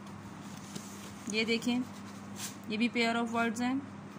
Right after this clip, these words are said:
उम्मीद करती हूँ आज की video आपको अच्छी लगी होगी। Like और share करना ना भूलें, channel को subscribe कर दें।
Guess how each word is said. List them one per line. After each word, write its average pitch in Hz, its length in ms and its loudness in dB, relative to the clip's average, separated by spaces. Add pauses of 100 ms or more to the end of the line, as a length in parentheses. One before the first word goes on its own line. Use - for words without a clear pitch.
(1040)
उम्मीद 247 220 8
करती 254 340 4
हूँ 254 100 6
आज 226 220 8
की 254 100 4
video 240 260 4
आपको 240 240 4
अच्छी 233 240 4
लगी 240 240 4
होगी। 262 320 2 (520)
Like 220 280 6
और 254 80 2
share 262 280 4
करना 254 280 6
ना 254 120 8
भूलें, 254 320 6
channel 240 300 4
को 262 100 2
subscribe 240 540 0
कर 247 140 0
दें। 247 220 2